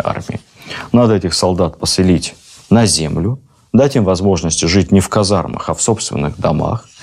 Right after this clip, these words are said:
вместе с семьями. У солдат могли быть семьи, ну, где-то там далеко, в деревне. Видят они их в отпуске раз в год и не каждый год. И дети там где-то там сами по себе. А так солдат будет рядом с семьёй, у него будет участок или какое-то хозяйство, которым он будет заниматься.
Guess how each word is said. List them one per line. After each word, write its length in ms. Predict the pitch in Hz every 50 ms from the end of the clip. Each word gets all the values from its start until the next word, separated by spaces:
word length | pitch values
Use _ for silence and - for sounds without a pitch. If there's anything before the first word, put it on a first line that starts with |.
| - - - - -
вместе 440 | 98 101 131 151 143 143 - 101 82
с 60 | -
семьями. 520 | - - - 82 80 78 78 76 151 -
У 60 | -
солдат 360 | 107 - 127 131 135 135 - -
могли 240 | 185 175 196 226
быть 180 | 208 156 98 -
семьи, 340 | - - - - 50 - -
ну, 140 | - 156 160
где-то 240 | 156 160 151 139 123
там 180 | 117 113 101
далеко, 380 | 92 110 107 110 107 - 92 78
в 80 | 67 131
деревне. 480 | - 92 101 120 120 98 80 69 - - - - _ -
Видят 260 | 113 110 110 92 -
они 160 | 90 85 82
их 100 | 82 78
в 120 | 80 78 90
отпуске 480 | 85 - - - - - - - - - -
раз 280 | - 90 95 98 82 78
в 40 | 90
год 240 | 110 131 127 - 101
и 40 |
не 120 | 90 85 82
каждый 300 | - 92 85 - - 80
год. 200 | - - - - - - - -
И 80 | 95
дети 260 | 90 117 156 160 - -
там 160 | - 117 113
где-то 220 | 113 107 - -
там 80 | 110 95
сами 240 | - - 104 92 85
по 160 | - - 82
себе. 340 | - - 92 80 87 - - - - - -
А 100 | - 147
так 300 | - - 277 - - -
солдат 400 | - 127 131 143 214 214 190 170
будет 200 | 127 104 95 -
рядом 280 | - 208 220 180 107 87
с 80 | -
семьёй, 640 | - - 92 80 76 76 85 92 98 104 110 110 110 - - - - - -
у 80 | - 131
него 160 | 175 208 202
будет 160 | 180 131 - - - - -
участок 720 | - 120 110 - - 101 95 92 - - - 95 - - -
или 160 | - 104 98
какое-то 440 | 90 - 101 101 - 139 127 131 127
хозяйство, 580 | - - 110 98 85 87 80 76 - - 87
которым 300 | 82 - - 92 87 87
он 140 | 87 87 90 87
будет 180 | 92 90 82
заниматься. 640 | 82 87 87 87 85 85 - - - - - 104